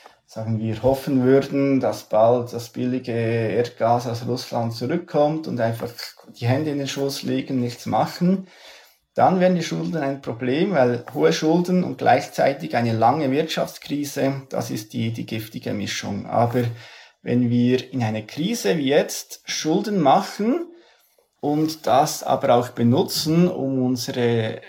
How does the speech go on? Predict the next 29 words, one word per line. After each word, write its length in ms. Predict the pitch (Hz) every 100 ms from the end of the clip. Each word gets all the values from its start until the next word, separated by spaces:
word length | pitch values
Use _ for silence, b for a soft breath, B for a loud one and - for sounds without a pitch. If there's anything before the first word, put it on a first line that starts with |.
| -
Wirtschaft 460 | 127 147 - - -
für 80 | 131
die 160 | 120
Zukunft 540 | 117 151 - 135 - 113
auszurichten, 1000 | 123 180 - 170 170 - 185 180 180 180 - _
unsere 400 | - 113 117 -
Wirtschaft 480 | 117 120 123 123 -
zu 120 | 117
stärken 500 | 117 - - 180 -
in 140 | 160 156
der 140 | 160
Zukunft, 920 | - 160 165 139 147 165 - - -
die 160 | 104 -
ganze 680 | 87 101 113 - 110 110 - b b b b b b -
ökologische 1040 | - - 120 143 147 151 - 139 135 131 -
Transformation 1000 | - 120 - 127 117 117 - 123 131 135
hinzubekommen, 880 | 139 - 160 - 123 120 151 196 - _ _
dann 400 | - 127 131 143
bin 160 | 139 135
ich 220 | 131 123
recht 200 | 127 127
zuversichtlich, 640 | 143 139 127 127 123 131
dass 300 | - 110 - 123
die 220 | 117 117
Schulden 400 | 120 113 120 110
uns 180 | 107 113
nicht 260 | 107 -
um 200 | - 104
die 300 | 107 107 -